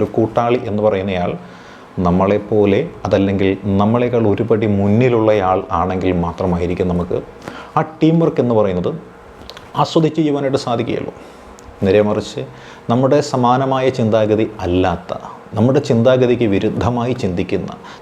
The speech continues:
നമ്മൾ പോസിറ്റീവായി കാര്യങ്ങൾ പറയുമ്പോൾ ആ പോസിറ്റീവായി പറയുന്ന കാര്യങ്ങൾ നെഗറ്റീവായ രീതിയിൽ എടുക്കുന്ന ഒരു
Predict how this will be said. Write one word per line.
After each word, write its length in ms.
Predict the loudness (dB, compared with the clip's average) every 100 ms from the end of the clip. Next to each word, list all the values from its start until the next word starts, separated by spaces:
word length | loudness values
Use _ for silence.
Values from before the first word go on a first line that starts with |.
| 0
നമ്മൾ 140 | 2 2
പോസിറ്റീവായി 560 | -2 -2 0 2 2 2 2
കാര്യങ്ങൾ 300 | 0 0 -2 0
പറയുമ്പോൾ 400 | 2 2 2 0 0
ആ 80 | -4 -2 0
പോസിറ്റീവായി 640 | 0 0 2 4 4 4 2
പറയുന്ന 320 | 0 0 -4 -2
കാര്യങ്ങൾ 460 | 0 0 0 0 -2 -6 -14 -20 -12 -2 0
നെഗറ്റീവായ 580 | 2 0 0 0 2 2 2
രീതിയിൽ 380 | 2 2 2 2 0 -2
എടുക്കുന്ന 440 | -2 0 2 2 0 -4 -4 2
ഒരു 140 | 2